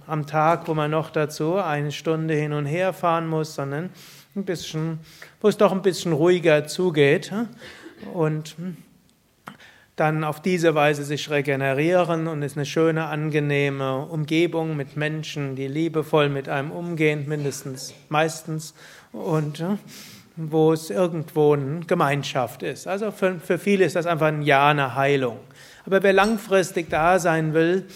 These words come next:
ist letztlich ein Mumukshutva, tiefes Interesse an den spirituellen Aspekten des Yoga ist wichtig. Zweite ist Svat-, Svarupa oder auch Prakriti. Das heißt, man muss so ein bisschen die Natur haben,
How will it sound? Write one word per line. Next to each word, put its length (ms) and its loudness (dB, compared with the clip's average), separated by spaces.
ist 180 -8
letztlich 380 -2
ein 60 -4
Mumukshutva, 720 -2
tiefes 440 -2
Interesse 540 -2
an 100 -4
den 180 -6
spirituellen 800 0
Aspekten 720 -6
des 220 -6
Yoga 460 0
ist 260 -10
wichtig. 440 -10
Zweite 440 2
ist 380 -6
Svat-, 420 -2
Svarupa 1080 2
oder 220 -2
auch 140 -6
Prakriti. 760 -2
Das 200 -2
heißt, 360 2
man 120 -2
muss 160 2
so 80 2
ein 100 0
bisschen 380 -2
die 140 0
Natur 720 4
haben, 560 2